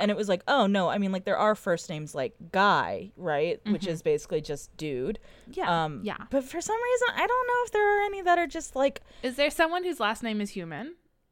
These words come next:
Speaker 1: Is there someone whose last name is human or
Speaker 2: Now, I've met a m-,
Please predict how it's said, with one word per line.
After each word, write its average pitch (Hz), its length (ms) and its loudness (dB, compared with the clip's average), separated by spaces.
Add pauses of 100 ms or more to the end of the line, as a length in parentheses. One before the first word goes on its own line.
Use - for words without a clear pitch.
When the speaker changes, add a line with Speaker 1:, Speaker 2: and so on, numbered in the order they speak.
(420)
Speaker 1:
Is 226 120 -4
there 269 120 2
someone 262 280 -2
whose 277 200 -8
last 233 200 0
name 226 100 -2
is 214 100 -4
human 233 840 2
or 165 640 2 (500)
Speaker 2:
Now, 311 160 0
I've 392 180 2
met 440 100 0
a 403 40 6
m-, 214 240 2